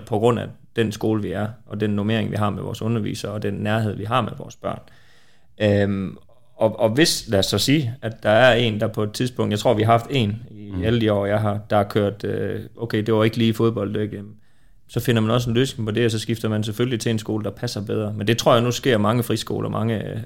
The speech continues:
Speaker 1: mange skoler rundt omkring, at, at, at det kan ske. Det kan også ske her. Men trygheden i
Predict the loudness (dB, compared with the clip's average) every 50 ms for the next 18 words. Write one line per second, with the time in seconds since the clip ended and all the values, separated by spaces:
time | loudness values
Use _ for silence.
0 | -12 -8 -4 0 0 0 0 2 2 2 2 2 2 0 -2 -2 -4 -6 -6 -4
1 | -4 -4 -6 -8 -12 -16 -18 -20 -20 -20 -20 -18 -10 -8 -6 -6 -4 -4 -2 -2
2 | -2 -2 0 -2 0 2 2 2 2 2 0 0 0 2 2 0 0 -2 -6 -12
3 | -20 -20 -20 -20 -20 -20 -20 -20 -20 -20 -20 -20 -20 -20 -10 -4 -2 -2 -2 2
4 | 2 4 4 4 4 2 2 4 4 4 2 2 0 -2 -8 -16